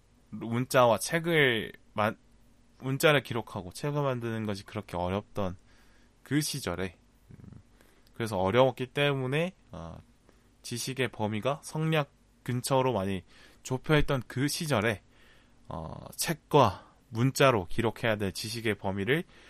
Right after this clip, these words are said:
넓혀야겠다고 생각을 한 거죠. 그래서 실생활에 도움이 되는 지식을, 어, 문자로 기록하고 책으로 만들어서 그걸 유통시키는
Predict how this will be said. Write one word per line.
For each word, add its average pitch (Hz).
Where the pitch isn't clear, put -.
넓혀야겠다고 139
생각을 156
한 202
거죠. 131
그래서 107
실생활에 131
도움이 107
되는 90
지식을, 117
어, 80
문자로 107
기록하고 104
책으로 127
만들어서 110
그걸 95
유통시키는 127